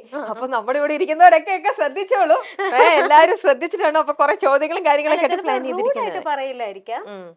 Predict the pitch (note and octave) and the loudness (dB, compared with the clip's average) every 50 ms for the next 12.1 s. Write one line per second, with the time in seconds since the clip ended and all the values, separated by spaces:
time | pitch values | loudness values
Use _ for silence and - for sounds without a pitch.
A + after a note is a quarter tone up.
0 | - F4 F4+ - G#4 G4 F#4 F#4+ - F4 E4 D#4+ E4+ E4 C#4+ A3+ B3+ C4+ C#4 C#4+ | -14 -14 -10 -8 -8 -10 -8 -6 -8 -8 -6 -6 -8 -8 -8 -8 -10 -12 -12 -10
1 | - D4 C4+ C4+ D#4+ F#4+ G4+ E4 B3 - D#3+ - - - A3+ C#4+ F#4 B4 A#4+ G4 | -6 -4 -4 -4 -4 -8 -10 -12 -14 -14 -16 -14 -10 -8 -6 -4 -2 -2 0 0
2 | C4+ C4 - C#4 D#4+ D4 C4+ C#4+ D4+ B3 A3 A3 A#3+ - A3+ A3+ G#3 G#3+ A3+ - | 0 0 -2 -4 -4 -4 -4 -4 -4 -6 -6 -6 -8 -10 -10 -12 -10 -12 -10 -6
3 | - D#3+ D#3 C#3+ - B3+ A3+ G#3+ - - G#3 A3+ G#3+ G#3+ G3+ F#3+ F#3 F3+ F#3 F3+ | -6 -4 -4 -6 -10 -18 -20 -16 -12 -10 -8 -4 -4 -4 -4 -4 -6 -10 -10 -10
4 | F#3 F3+ E3+ E3 D#3+ E3 E3 E3+ - F#3+ E3 D#3 D#3 - B3 C#4+ D#4 F4+ G4 G4 | -8 -8 -8 -6 -6 -6 -6 -8 -10 -12 -14 -14 -14 -12 -12 -12 -10 -10 -10 -12
5 | F#4+ - D4 C4 B3 C#4 D#4+ E4 D4+ A#3 G3+ G3 G#3 G#3 - G3 F3 F3 F#3+ G#3+ | -10 -8 -8 -6 -6 -6 -8 -8 -10 -12 -14 -16 -16 -14 -12 -12 -14 -14 -14 -16
6 | A3 A3+ A#3+ C#4+ C#4 F3 C3+ - _ _ _ _ - B3+ B3+ C#4+ D#4+ E4 D#4 C#4+ | -16 -14 -12 -12 -10 -10 -12 -14 _ _ _ _ -20 -18 -16 -14 -12 -12 -12 -14
7 | C4+ A#3 - B3 B3+ C4+ C4 - F#4+ F#4+ - _ - G3 G3+ G3+ G#3+ A#3 D4 D4+ | -16 -18 -16 -16 -18 -16 -12 -10 -10 -10 -12 _ -20 -20 -20 -20 -20 -20 -20 -18
8 | - B3 A#3 - A#3 - E4+ F4+ E4+ D#4 D#4+ D#4+ D#4 D#4 D4+ C#4+ C#4 C4 A#3+ A3 | -16 -16 -14 -14 -14 -14 -12 -14 -14 -14 -16 -18 -18 -18 -18 -16 -14 -14 -12 -12
9 | G3 G3 A#3+ B3 A#3+ B3+ A3+ - _ _ _ _ _ _ _ B3 B3 C#4 - E4+ | -12 -8 -6 -4 -4 -4 -6 -10 _ _ _ _ _ _ _ -20 -20 -20 -20 -18
10 | - B3+ A#3+ A3+ A3+ A#3+ C4 C#4 C4 A3+ G3+ G3+ G3 F#3+ F3+ E3 E3 F3+ A3 C#4+ | -12 -10 -10 -10 -10 -12 -14 -16 -18 -18 -20 -18 -16 -16 -16 -16 -16 -18 -18 -16
11 | - A#3 A3 G#3 G#3 G#3 _ _ _ _ - - D#4 C4+ C4 C#4 C4 _ - G4+ | -12 -10 -10 -10 -10 _ _ _ _ _ -16 -14 -14 -14 -14 -16 -16 _ -10 -10
12 | G4 E4 | -10 -10